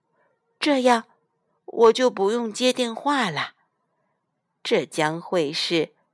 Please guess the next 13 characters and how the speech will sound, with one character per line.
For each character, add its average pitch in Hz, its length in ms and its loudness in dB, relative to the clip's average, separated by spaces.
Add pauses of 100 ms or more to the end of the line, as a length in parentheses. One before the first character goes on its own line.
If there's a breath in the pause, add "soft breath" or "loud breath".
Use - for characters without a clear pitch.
(120)
多 381 340 2
么 277 140 2
幸 185 400 -4
福 170 240 -4
的 170 140 2
一 180 180 -4
天 180 560 0
啊！” 175 380 -4 (2250)
邮 180 220 2
递 240 240 -6
员 170 280 -6
奔 277 280 -6
奔 302 340 -2